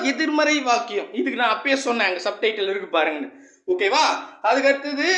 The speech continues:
இதுல வந்து கட்டளை தொடர், கட்டளை தொடரும் இருக்குது, சரிங்களா? அப்புறம் இங்க பாருங்க, அவ்வளவுதான்.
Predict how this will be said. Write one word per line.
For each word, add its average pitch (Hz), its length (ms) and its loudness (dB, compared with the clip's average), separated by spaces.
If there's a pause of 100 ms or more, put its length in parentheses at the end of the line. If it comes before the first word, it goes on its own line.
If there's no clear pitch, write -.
(120)
இதுல 269 220 2
வந்து 285 220 2
கட்டளை 294 500 0
தொடர், 160 300 -4
கட்டளை 302 320 0
தொடரும் 277 340 0
இருக்குது, - 300 -6 (100)
சரிங்களா? 240 420 0 (340)
அப்புறம் 262 480 4 (280)
இங்க 240 160 0
பாருங்க, 175 320 0 (100)
அவ்வளவுதான். 277 380 2